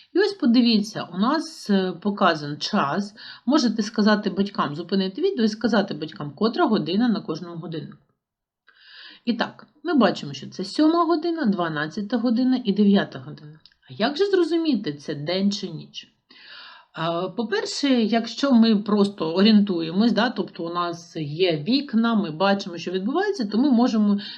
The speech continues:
дійсно сказати, от у нас тут сонечко показано, і ми бачимо, що оце сьома година ранку, да, то, бо сонечко низенько, і воно тільки вийшло. Ось тут ми бачимо, що с-, сонце в вікні високо, це означає, що дванадцята година дня.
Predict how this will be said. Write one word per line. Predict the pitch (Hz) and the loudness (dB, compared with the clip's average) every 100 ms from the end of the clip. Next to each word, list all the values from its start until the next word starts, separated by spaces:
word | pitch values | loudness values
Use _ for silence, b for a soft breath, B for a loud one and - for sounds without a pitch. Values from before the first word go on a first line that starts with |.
| - | 0
дійсно | 220 240 214 | 2 4 2
сказати, | 208 214 208 160 | 2 2 2 0
от | 151 165 | -4 -6
у | |
нас | 175 170 | -10 -8
тут | 160 | -10
сонечко | 214 359 381 - 254 | -4 -2 -2 -4 -6
показано, | 254 247 254 240 220 220 B B | -6 -2 0 2 0 -2 B B
і | - | -4
ми | 302 | 0
бачимо, | 190 156 - 151 | 2 0 -6 -10
що | 160 - | -8 0
оце | 226 247 427 427 - | 0 0 -2 -6 -10
сьома | - 339 320 | -6 0 2
година | 220 180 214 247 175 | 2 2 4 4 4
ранку, | 170 156 156 - | 0 -4 -6 -6
да, | 359 | -4
то, | - | -4
бо | 170 170 | -8 -6
сонечко | 185 254 208 208 - | -6 -2 0 -2 -2
низенько, | 202 254 415 427 330 | 0 2 0 0 0
і | |
воно | 208 190 226 | 0 2 0
тільки | 202 202 202 | 0 -4 -4
вийшло. | 175 170 - - - B B B B | -6 -6 -8 -14 -20 B B B B
Ось | - - | -10 0
тут | 381 415 | 0 2
ми | 427 | 2
бачимо, | 262 247 - 190 160 | 4 4 4 -2 -4
що | - 160 | -10 -12
с-, | - 185 | -12 -12
сонце | 196 - 196 196 - | -12 0 0 2 -2
в | 160 151 156 170 | -6 -6 -2 -2
вікні | 165 190 190 165 151 - | -2 -4 -4 -4 -6 -8
високо, | 156 185 170 240 359 | -2 -2 0 -4 -2
це | 370 403 415 | -2 0 4
означає, | 214 - 233 277 | 4 4 0 0
що | - | 0
дванадцята | 185 185 190 185 214 208 202 185 | -2 0 0 0 -2 -4 -4 -4
година | 185 156 185 180 170 | -4 -6 -6 -6 -8
дня. | 147 170 147 | -8 -6 -6